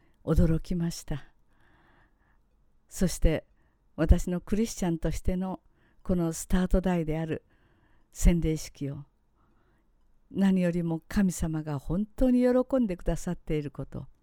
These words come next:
私は神様に本当に愛されているということを体験することができた洗礼式となりました。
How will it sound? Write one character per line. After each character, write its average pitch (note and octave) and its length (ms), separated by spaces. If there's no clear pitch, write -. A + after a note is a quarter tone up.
私 E3+ 400
は F3+ 320
神 F#3 240
様 E3 300
に F3+ 280
本 F3 340
当 B3+ 140
に B3+ 180
愛 B3 220
さ C4 180
れ B3 100
て - 160
い F3+ 100
る D#3+ 160
と - 100
い E3+ 80
う D#3+ 60
こ E3 120
と D#3+ 220
を F3 280
体 E3+ 200
験 D3+ 240
す - 120
る D3+ 120
こ D3+ 100
と D#3+ 140
が D#3 260
で F3 180
き - 120
た C#3 240
洗 D#3+ 320
礼 C#3+ 160
式 - 240
と D3+ 140
な C#3+ 120
り C#3+ 120
ま - 100
し - 140
た。 B2 240